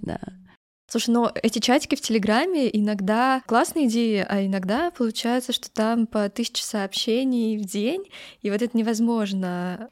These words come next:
Speaker 2: читать. А вы не считали процент отписок? Насколько долго люди с вами поддерживают отношения? Есть ли случаи, когда люди там годами в вашем чатике?
Speaker 1: Да, конечно. Есть случаи, когда люди уходили.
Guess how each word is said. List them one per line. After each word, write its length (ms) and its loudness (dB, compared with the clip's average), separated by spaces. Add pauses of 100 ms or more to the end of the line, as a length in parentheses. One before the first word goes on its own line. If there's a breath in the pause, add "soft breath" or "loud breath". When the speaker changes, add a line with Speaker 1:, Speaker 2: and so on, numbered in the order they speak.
Speaker 2:
читать. 600 0 (500 loud breath)
А 200 -4
вы 520 -2
не 140 -2
считали 480 -2
процент 720 -4
отписок? 600 -6
Насколько 540 -4
долго 400 -2
люди 280 -2
с 160 -8
вами 260 -4
поддерживают 540 -8
отношения? 680 -6 (160)
Есть 200 0
ли 60 2
случаи, 400 -2
когда 440 -2
люди 280 -6
там 240 -4
годами 440 -4 (140)
в 80 -8
вашем 300 -10
чатике? 480 -12 (380)
Speaker 1:
Да, 260 4
конечно. 460 2
Есть 280 2
случаи, 320 2
когда 520 4
люди 280 4
уходили. 760 2